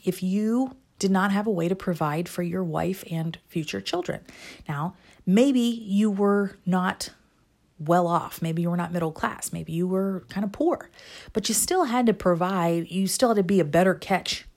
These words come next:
than, than what she had on her own, right? Otherwise, that woman or that young lady would probably go and be in service of some kind. She would have to work for, for somebody or, um,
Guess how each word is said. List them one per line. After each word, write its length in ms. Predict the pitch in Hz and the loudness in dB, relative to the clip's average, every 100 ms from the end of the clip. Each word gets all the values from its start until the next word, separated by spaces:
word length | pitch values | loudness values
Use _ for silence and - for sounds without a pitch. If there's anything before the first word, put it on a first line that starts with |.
| - | -2
than, 340 | 160 151 - - | -2 -2 -6 -14
than 300 | 139 156 160 | -10 -6 -2
what 260 | 165 - - | -2 -4 -4
she 220 | - 165 | -2 0
had 180 | 160 160 | 2 0
on 140 | 147 | 0
her 160 | 135 147 | -2 -2
own, 200 | 90 78 _ - | -4 -10 _ -6
right? 280 | 156 196 - _ _ _ _ _ _ _ - - | -2 -2 -4 _ _ _ _ _ _ _ -2 2
Otherwise, 500 | 220 202 175 180 - - - - - | 4 6 6 6 0 -12 -18 -10 2
that 280 | 202 220 | 4 4
woman 460 | 196 196 220 175 170 | 4 4 4 4 2
or 80 | 175 | 0
that 220 | 180 185 | 0 0
young 200 | 190 180 | 2 2
lady 440 | 180 226 220 170 | 2 2 2 0
would 240 | 175 180 170 | 0 0 0
probably 440 | 190 190 190 196 | 0 0 2 2
go 440 | 185 185 180 180 - | 4 4 6 4 2
and 280 | 175 165 - 175 170 | -2 -2 -4 -8 -4
be 160 | 185 | -2
in 140 | 185 170 | 0 0
service 480 | - 226 254 190 151 | 2 2 2 0 -2
of 80 | |
some 160 | - 151 | -6 -8
kind. 320 | - 123 - | -8 -12 -10
She 140 | - 165 | -6 -6
would 100 | 151 | -6
have 140 | 151 | -4
to 80 | 180 | -4
work 340 | 170 202 202 | -2 -2 -4
for, 300 | - 170 160 - - | -4 -2 -2 -6 -12
for 140 | - | -8
somebody 680 | 151 170 190 170 160 165 190 | -4 0 2 2 2 2 2
or, 260 | 160 139 - - - - - - | 2 -2 -6 -16 -18 -18 -8 -2
um, 500 | 160 156 147 143 | 0 0 -4 -8